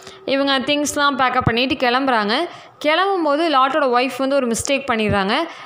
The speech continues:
என்னதான் நடக்குது அப்படின்னு பார்க்கணுங்கிறதுக்காக திரும்பிடுறாங்க. அந்த moment வந்து இவங்க வந்து ஒரு பில்லரா வந்து மாறிடுறாங்க. pillar of salt-ஆ வந்து அந்த இடத்துல மாறிடுறாங்க.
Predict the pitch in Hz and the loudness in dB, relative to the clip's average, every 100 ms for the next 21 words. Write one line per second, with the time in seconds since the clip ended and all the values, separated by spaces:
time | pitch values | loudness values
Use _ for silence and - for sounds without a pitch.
0 | - - - - 247 294 320 320 311 - | -20 -20 -10 -4 -2 0 0 0 0 -2
1 | - 247 247 247 269 269 240 240 202 214 | -2 -2 0 0 0 0 0 0 0 0
2 | 269 254 240 262 254 220 254 277 285 269 | 0 2 2 2 -2 0 0 0 0 -2
3 | 269 262 208 190 214 320 - - - 269 | 0 0 0 0 0 -2 -6 -16 -4 -2
4 | 330 381 302 302 320 294 233 240 339 349 | 0 0 0 0 0 0 0 0 -2 -4
5 | - - - - - 311 330 277 285 330 | -12 -20 -20 -10 -4 0 0 0 2 2
6 | 262 233 208 - - - - - - - | 2 2 0 -4 -16 -20 -20 -20 -20 -4
7 | - 320 339 339 330 269 269 262 233 233 | 0 2 4 4 4 4 2 2 2 2
8 | 220 202 202 240 302 320 330 285 - 254 | 2 2 0 0 0 2 2 2 2 2
9 | 262 269 285 233 226 311 240 214 247 233 | 2 2 0 0 0 0 0 0 0 0
10 | 208 208 214 196 185 | 0 2 2 0 0